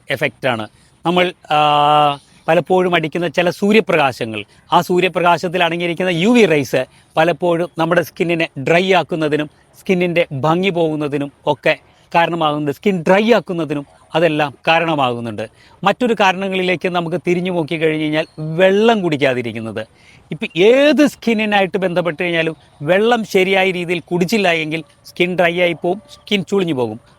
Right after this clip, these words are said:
അപ്പോൾ ഡ്രൈ സ്കിൻ ആകുന്നതിൻ്റെ മെയിൻ കാരണങ്ങളിൽ ഒരു കാരണമാണ് വെള്ളം കുടിക്കാതിരിക്കുന്നത്.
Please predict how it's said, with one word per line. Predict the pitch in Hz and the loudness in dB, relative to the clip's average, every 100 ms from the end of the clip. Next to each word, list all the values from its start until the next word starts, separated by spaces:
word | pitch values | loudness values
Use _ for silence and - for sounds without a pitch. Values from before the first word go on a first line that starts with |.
| - | -6
അപ്പോൾ | 151 160 - 127 | -2 -2 -2 0
ഡ്രൈ | 165 202 - | 2 0 -4
സ്കിൻ | - 220 - _ 165 170 | -4 -4 -4 _ 0 2
ആകുന്നതിൻ്റെ | 175 180 175 175 180 - 180 | 2 -2 -4 -4 -6 -8 0
മെയിൻ | 226 294 220 175 | 4 4 4 0
കാരണങ്ങളിൽ | 151 147 147 143 151 - _ _ 208 | 0 0 -2 -2 -4 -8 _ _ 2
ഒരു | 254 247 | 4 2
കാരണമാണ് | 180 147 143 131 127 147 - 135 | 0 0 -4 -6 -8 -12 -4 0
വെള്ളം | 185 196 | 2 2
കുടിക്കാതിരിക്കുന്നത്. | 139 123 120 117 104 104 | 0 -2 -4 -4 -8 -12